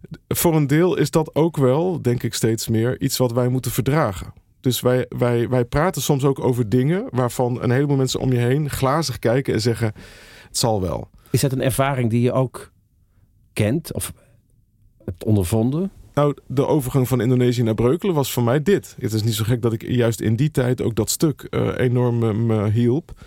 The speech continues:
Speaker 1: Omdat, eh, met, met mijn moslimburen kon ik praten over bidden.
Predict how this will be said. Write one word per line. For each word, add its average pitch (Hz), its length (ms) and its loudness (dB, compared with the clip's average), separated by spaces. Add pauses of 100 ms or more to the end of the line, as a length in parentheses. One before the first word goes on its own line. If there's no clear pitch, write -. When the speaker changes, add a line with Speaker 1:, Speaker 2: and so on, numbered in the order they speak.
(340)
Speaker 1:
Omdat, 147 300 0 (200)
eh, 143 180 -2 (100)
met, 147 240 -2 (300)
met 156 180 0
mijn 143 180 2
moslimburen 120 640 0
kon 113 140 0
ik 107 60 -2
praten 113 280 0
over 113 180 -4
bidden. 123 360 -2